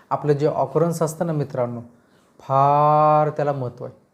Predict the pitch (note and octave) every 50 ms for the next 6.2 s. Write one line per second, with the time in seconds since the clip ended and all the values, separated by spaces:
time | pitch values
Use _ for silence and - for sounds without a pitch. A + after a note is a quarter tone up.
0 | _ _ _ _ _ _ - D#3 D#3 D3+ - G3 F3+ - - - - - G#3+ G#3+
1 | A3 A3 A3 - - F3+ E3 F3 F3 F3+ F3+ F3+ F#3 F3 E3 D#3+ D3 C#3+ D#3+ D#3
2 | D#3 E3+ E3 E3+ E3 E3 F3 D#3 D#3 D#3 D#3 D#3 D3 D3 D3+ D#3 D#3+ D#3 D3+ C#3+
3 | D3 - D#3 C#3+ - D#3+ C#3+ D3 D3 C#3 - C#3 C#3+ C#3+ C#3+ C#3+ - - D3+ B2
4 | - - - _ _ _ _ _ _ _ _ _ _ _ _ _ _ _ _ -
5 | D3 C#3+ - C#3+ C#3 C#3 C#3 C#3 - D3 C#3 - D#3 C3+ B2 C#3 C#3+ C#3+ D3 D3
6 | E3+ F#3+ G3+